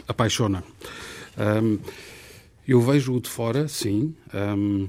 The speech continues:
mas, eh, não escondo que o vejo também por dentro. Ahm, eu gosto de, de, eu sou um estudioso da, da política e, e gosto sempre de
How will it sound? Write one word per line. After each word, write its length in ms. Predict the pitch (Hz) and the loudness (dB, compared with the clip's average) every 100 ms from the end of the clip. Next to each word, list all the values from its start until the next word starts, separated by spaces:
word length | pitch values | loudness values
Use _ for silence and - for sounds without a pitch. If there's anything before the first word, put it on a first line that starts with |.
| - - - - _ - - - | -6 -20 -20 -20 _ -20 -20 -14
mas, 800 | - 117 113 117 131 131 - - | -4 0 2 4 2 0 -6 -6
eh, 300 | 120 123 127 117 | -4 0 0 0
não 240 | 113 117 | 0 2
escondo 380 | 123 - 135 135 | 2 -2 -2 -2
que 100 | - | -4
o 40 | 123 | -4
vejo 260 | 123 123 | -4 -4
também 260 | - 123 123 120 - | -2 0 0 -2 -10
por 160 | 123 107 | -6 -4
dentro. 400 | 95 85 - - _ _ - - - _ | -4 -6 -14 -20 _ _ -20 -20 -20 _
Ahm, 360 | 98 101 101 101 | -6 -2 0 -2
eu 180 | - 107 | -2 -2
gosto 440 | 101 123 - - 107 | 0 -2 -4 -10 -6
de, 340 | 110 107 107 | -2 0 -2
de, 600 | 104 104 101 95 90 85 | -4 -6 -6 -6 -10 -12
eu 60 | 92 | -12
sou 240 | - 110 | -8 -6
um 40 | 104 | -6
estudioso 680 | - - 98 101 98 95 | -8 -10 -6 -4 -4 -4
da, 140 | 95 87 90 | -6 -6 -8
da 100 | 95 | -10
política 680 | - 113 113 120 - 120 - | -6 -4 -4 -6 -2 -2 -2
e, 560 | 117 107 107 104 101 90 | -4 -2 0 -2 -6 -8
e 100 | 101 | -8
gosto 320 | 110 107 - | -6 -6 -8
sempre 380 | - 113 110 104 | -4 -4 -2 -6
de 260 | 101 113 | -2 -2